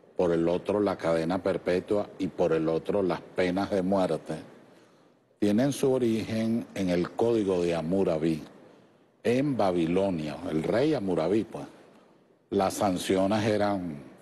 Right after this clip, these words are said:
fuertes, no solamente era la pena de muerte, sino que antes de la pena de muerte había una reducción física, pues, eh, maltrataban a la persona,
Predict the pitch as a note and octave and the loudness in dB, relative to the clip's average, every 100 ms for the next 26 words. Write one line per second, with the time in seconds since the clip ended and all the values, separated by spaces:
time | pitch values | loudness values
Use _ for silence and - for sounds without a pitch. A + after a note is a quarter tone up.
0 | - - G#2+ G#2 F#2+ - B2+ C#3+ G#2 D#2+ | -20 -6 0 2 0 -2 -4 -2 -2 -2
1 | - F2 F#2+ F#2+ F#2 F2+ G2 F#2 G2 F#2+ | 0 2 2 2 0 0 0 2 2 0
2 | F2 E2+ F2 G2+ G#2 G#2+ G#2+ G#2 D3+ E3+ | 0 0 2 2 2 2 0 0 -4 -4
3 | - - - - - A#2 D3+ D#3 A#2 F#2+ | -14 -20 -20 -8 -2 2 2 0 0 0
4 | F2 E2 E2 F2+ F2 E2+ - F#2+ G2 A2+ | 0 -2 -2 0 2 0 0 0 2 2
5 | A#2 A#2 A#2 G#2+ G#2 A#2+ G#2 F2 F#2 F#2 | 2 2 0 0 0 0 2 2 0 0
6 | F#2+ G2 G2+ F#2+ E2+ - F#2 F2+ E2 - | 0 2 2 2 0 0 2 2 -2 0
7 | F#2+ F#2+ G#2+ G#2+ - - - - - - | 2 2 0 -4 -8 -20 -20 -20 -16 -2
8 | C#3+ D3+ - F2 G2+ - - F#2 F2 - | 0 0 -2 -4 -4 -2 -2 -2 -2 -4
9 | - - - - - - _ F#2+ F2+ E2 | -6 -10 -16 -20 -20 -20 _ -2 0 0
10 | - E2+ E2 E2+ E2+ F#2+ G2 F#2+ F2+ - | 0 0 0 0 0 0 0 0 -2 -2
11 | F#2 - A2 A2 G#2+ G#2 G#2 | -4 -2 -2 0 0 -4 -6